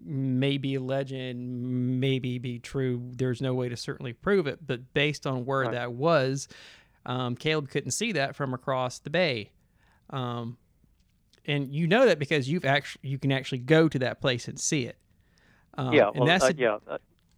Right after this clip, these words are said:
Speaker 1: and I was just gonna
Speaker 2: yeah,
Speaker 1: say,
Speaker 2: and, and
Speaker 1: that's
Speaker 2: some, and some of the, some of the other authors clearly didn't. One, one who I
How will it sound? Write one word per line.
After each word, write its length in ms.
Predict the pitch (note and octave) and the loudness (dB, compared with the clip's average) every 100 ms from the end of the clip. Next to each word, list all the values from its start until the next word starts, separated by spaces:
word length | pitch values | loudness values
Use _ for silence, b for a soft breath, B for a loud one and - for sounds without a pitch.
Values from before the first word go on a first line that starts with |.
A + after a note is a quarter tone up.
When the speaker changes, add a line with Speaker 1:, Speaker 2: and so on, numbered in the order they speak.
| _ _ _ _ _ | _ _ _ _ _
Speaker 1:
and 120 | A3 F3 | 2 4
I 40 | |
was 100 | F3+ | 4
just 120 | E3 | 2
gonna 120 | F#3+ | 0
Speaker 2:
yeah, 100 | - | 2
Speaker 1:
say, 120 | G3+ E3+ | 2 2
Speaker 2:
and, 80 | |
and 80 | D#3+ | 4
Speaker 1:
that's 200 | F3 A3+ | 4 4
Speaker 2:
some, 160 | F#3 D#3+ | 6 6
and 140 | C#3+ E3+ | 4 4
some 120 | E3 | 4
of 60 | D#3 | 4
the, 60 | - b b - | -6 b b 2
some 120 | F3 | 6
of 60 | D#3 | 8
the 100 | C#3+ | 8
other 140 | B2 | 8
authors 440 | B2+ C3 C3 A2+ G#2 | 8 8 6 2 -2
clearly 400 | - B2+ A2+ A2+ | -2 0 0 -2
didn't. 400 | G#2+ B2 A2+ G#2 | -4 -6 -6 -8
One, 320 | A#2 A#2 B2+ | -2 0 -2
one 240 | A#2 A#2 A2+ | -4 -4 -4
who 240 | A2 G#2+ | -8 -4
I 180 | G#2 | -4